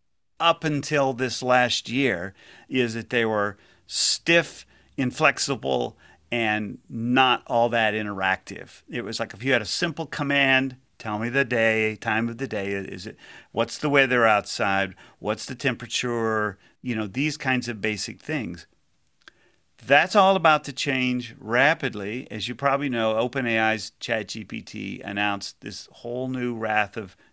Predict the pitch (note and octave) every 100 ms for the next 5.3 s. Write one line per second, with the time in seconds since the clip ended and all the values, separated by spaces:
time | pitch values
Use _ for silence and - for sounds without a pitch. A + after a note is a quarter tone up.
0 | - G#2+ A#2 F#2 F#2+ - _ _ G#2 -
1 | A#2+ A2+ G#2 A#2 A#2 A2+ A2+ A2+ G2 A2+
2 | G#2 G#2+ A2 - G2+ G2 G#2 D3 - _
3 | _ _ _ _ _ _ _ _ _ -
4 | A#2+ A#2 B2 B2+ A2+ B2 A#2 A#2+ A2 A2
5 | A2 G#2+